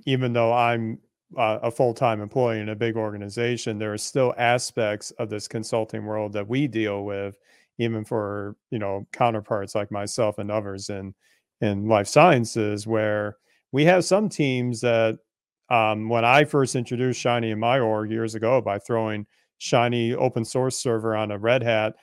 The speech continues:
virtual machine, and the Linux admin said, "Have at it, you're responsible for it." Little did I know that once I gave them the keys or gave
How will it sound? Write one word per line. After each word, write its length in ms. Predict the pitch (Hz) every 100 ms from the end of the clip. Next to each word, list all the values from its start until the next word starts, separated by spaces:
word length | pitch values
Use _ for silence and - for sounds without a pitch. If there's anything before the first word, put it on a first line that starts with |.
| _ _
virtual 380 | 127 147 127 107
machine, 520 | 107 107 123 110 107
and 180 | 107 104
the 280 | 107 104 107 -
Linux 340 | 120 120 113 -
admin 400 | 117 131 110 110
said, 220 | 117 110 - _ -
"Have 240 | 196 240
at 240 | 240 269
it, 160 | 143 127
you're 260 | 139 123 185
responsible 560 | 165 - 170 180 110 104
for 280 | 107 101
it." 80 | 104 - _ _
Little 260 | 120 165 180
did 120 | 165
I 160 | 160 156
know 260 | 151 180
that 140 | 139 127
once 260 | 147 175
I 120 | -
gave 340 | - - 170 165
them 160 | 165
the 80 | 147
keys 520 | 139 170 170 165 143
or 340 | 147 131 131 151
gave 320 | 135 143 147